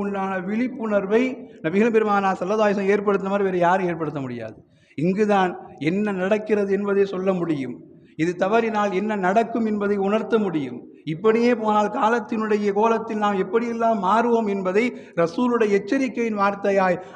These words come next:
அத்துணையும் அப்டேட்டாக ஆறு நாளைக்கு ஒருக்க ஜும்மா,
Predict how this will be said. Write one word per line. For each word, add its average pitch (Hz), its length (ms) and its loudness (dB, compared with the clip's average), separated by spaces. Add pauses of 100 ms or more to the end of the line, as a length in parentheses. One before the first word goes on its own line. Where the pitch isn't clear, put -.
(120)
அத்துணையும் 247 840 2 (300)
அப்டேட்டாக 196 640 0 (600)
ஆறு 202 260 4
நாளைக்கு 220 400 2
ஒருக்க 202 260 0
ஜும்மா, 214 240 -2